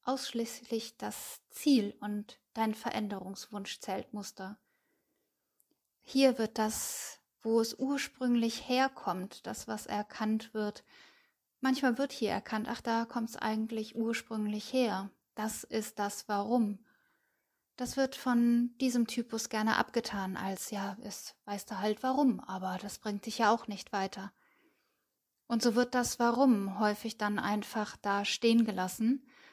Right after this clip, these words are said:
und sich umfokussiert auf das, was mutmaßlich wirklich wichtig ist. Dabei wird das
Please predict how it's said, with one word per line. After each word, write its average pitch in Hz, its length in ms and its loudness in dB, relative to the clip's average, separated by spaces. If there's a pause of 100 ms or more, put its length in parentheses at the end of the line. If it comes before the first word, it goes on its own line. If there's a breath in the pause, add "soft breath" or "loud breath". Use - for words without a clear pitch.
(260 soft breath)
und 226 200 -4
sich - 460 -4 (420)
umfokussiert 208 1120 2
auf 196 160 -2
das, - 300 -2
was 208 220 0
mutmaßlich 214 960 4
wirklich 208 460 -2
wichtig 208 480 -4
ist. - 340 -12 (1160 soft breath)
Dabei 233 260 6
wird 254 160 0
das 240 300 -2